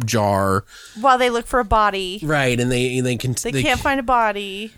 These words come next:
Speaker 1: Yeah, but they can't
Speaker 2: That
Speaker 1: even, they can't find a body because they don't have the scientists anymore. And why did he kill the scientist who could have
Speaker 2: Yeah,
Speaker 1: saved him?
Speaker 2: exactly.
Speaker 1: Like, I would have maimed him at least, not fucking murdered him.
Speaker 2: Right. You know what? I,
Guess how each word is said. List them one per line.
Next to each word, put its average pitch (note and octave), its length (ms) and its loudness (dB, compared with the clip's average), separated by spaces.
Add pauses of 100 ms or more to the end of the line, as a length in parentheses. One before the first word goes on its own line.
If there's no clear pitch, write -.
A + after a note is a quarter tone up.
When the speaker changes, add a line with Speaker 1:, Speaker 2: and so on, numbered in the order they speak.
Speaker 1:
Yeah, A#3 120 0
but G#3 120 0
they G#3+ 100 -2
can't B3 180 2
Speaker 2:
That B3 60 2
Speaker 1:
even, F#3 120 -6
they F3+ 100 0
can't A#3+ 240 0
find G#3+ 160 2
a F3+ 40 2
body G3+ 280 2
because D#3 240 0
they E3+ 80 0
don't F3+ 120 2
have F3+ 100 2
the D3+ 80 2
scientists F#3+ 520 2
anymore. G#2 340 2
And A2+ 140 2
why F3 180 4
did B3+ 120 0
he G3 140 2
kill C4 440 0
the D#3+ 100 4
scientist G3+ 580 2
who F#3 100 2
could G#3+ 160 2
have - 80 6
Speaker 2:
Yeah, B3+ 120 6
Speaker 1:
saved A#3 320 4
him? F#2 260 -6
Speaker 2:
exactly. A#3+ 1000 -2
Speaker 1:
Like, E3 220 2
I F#3 80 4
would G#3 140 4
have D#3+ 140 4
maimed F#3+ 520 6
him C3 180 4
at G#2+ 100 0
least, F#3 480 2
not D3 240 0
fucking G#2+ 640 0
murdered B2 480 2
him. F2+ 340 -4
Speaker 2:
Right. F3+ 340 -2 (640)
You E4 120 4
know G#4 120 6
what? A4 120 6
I, G#3+ 200 2